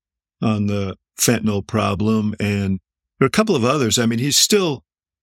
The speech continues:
trying. And, and Gibbs, you know, I know we beat Murphy up all the time because he's such a starry-eyed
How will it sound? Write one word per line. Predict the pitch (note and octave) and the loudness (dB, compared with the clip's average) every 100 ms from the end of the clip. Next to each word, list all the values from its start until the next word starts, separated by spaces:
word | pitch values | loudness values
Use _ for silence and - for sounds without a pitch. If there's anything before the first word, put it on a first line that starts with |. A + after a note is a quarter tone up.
| _ _ | _ _
trying. | - C3+ C#3 B2+ A2+ A2+ | 2 4 4 2 2 0
And, | A#2 A#2 A2+ - | 0 0 -2 -2
and | A#2+ A#2 A2 A2 A2 | 0 2 0 -2 0
Gibbs, | D3+ D#3 - - - _ | 0 2 0 -2 -6 _
you | C3 B2+ | 0 2
know, | B2+ A#2+ A#2 | 2 0 0
I | A#2+ | 0
know | B2+ C#3+ | 0 2
we | C3 A2+ | 2 0
beat | A2 B2 A#2+ A2 | 0 0 2 2
Murphy | A2 A2+ A2+ | 0 2 0
up | G#2+ G2 | 0 -2
all | G2+ F#2+ | -2 -2
the | F#2+ | -2
time | C3 A#2 | -2 0
because | A2 G#2+ G#2 | -2 -2 -2
he's | - G#2 | -2 -2
such | - A2 | -2 -2
a | G2+ | 2
starry-eyed | - - A2+ G#2+ G#2 G2+ G2 G2+ | 4 4 2 2 0 0 0 -2